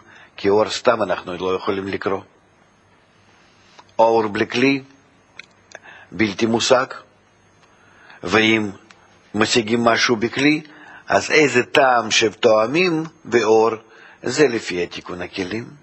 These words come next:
זאת אומרת, הבעיה, אה, שלנו שכלי המסכן הזה אחד, חייב לתת כל העושר הגדרות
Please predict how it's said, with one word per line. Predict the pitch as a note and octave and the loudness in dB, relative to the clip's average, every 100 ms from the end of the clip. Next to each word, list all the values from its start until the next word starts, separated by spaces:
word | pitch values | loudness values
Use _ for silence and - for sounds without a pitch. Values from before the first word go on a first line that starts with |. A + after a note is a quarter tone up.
| _ _ _ _ _ _ _ - - - - | _ _ _ _ _ _ _ -20 -20 -18 -16
זאת | - D3+ | -6 0
אומרת, | D3+ D3 - - | 2 0 -2 -4
הבעיה, | - B2 D3+ D#3+ D#3+ D#3 C#3+ C#3+ - _ _ _ - | -2 2 4 4 4 2 2 -2 -6 _ _ _ -2
אה, | A2 - | -2 -2
שלנו | - C3+ C3 B2+ | 0 2 4 2
שכלי | A#2+ B2+ A#2+ C#3 C#3+ | -2 -4 -4 2 2
המסכן | A#2+ A2+ A2 B2+ A#2 | 2 -2 -4 -2 0
הזה | A2+ G#2+ A2+ G#2 | 0 0 0 0
אחד, | - B2+ C3+ F3 - - _ _ _ - - - - - _ - | 2 2 4 2 -4 -18 _ _ _ -20 -20 -20 -20 -20 _ -4
חייב | A#2+ A#2+ C3+ A#2 A2+ | 2 4 4 2 0
לתת | G#2+ C3+ A#2 - - - _ _ _ _ _ _ _ | 0 2 2 0 -10 -18 _ _ _ _ _ _ _
כל | - E3+ F3+ F3 | 0 2 4 2
העושר | F3 D#3+ - - D3+ - C#3 A2 | 2 0 -6 0 2 2 -2 -2
הגדרות | A#2+ A2 G2+ A2 A#2 A#2+ | -2 0 2 4 2 0